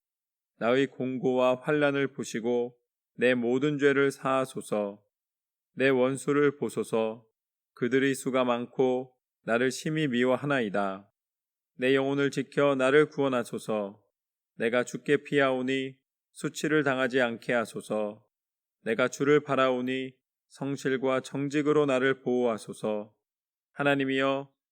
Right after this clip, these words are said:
이스라엘을 그 모든 환난에서 속량하소서. 시편 이십육 편.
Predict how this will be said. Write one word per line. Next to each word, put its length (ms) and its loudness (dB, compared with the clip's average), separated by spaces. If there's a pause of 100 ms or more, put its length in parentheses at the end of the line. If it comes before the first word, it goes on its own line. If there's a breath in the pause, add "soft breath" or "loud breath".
(140)
이스라엘을 680 2
그 120 0
모든 500 4 (100)
환난에서 840 0 (140)
속량하소서. 1400 -4 (3000)
시편 720 0
이십육 720 -4
편. 360 -4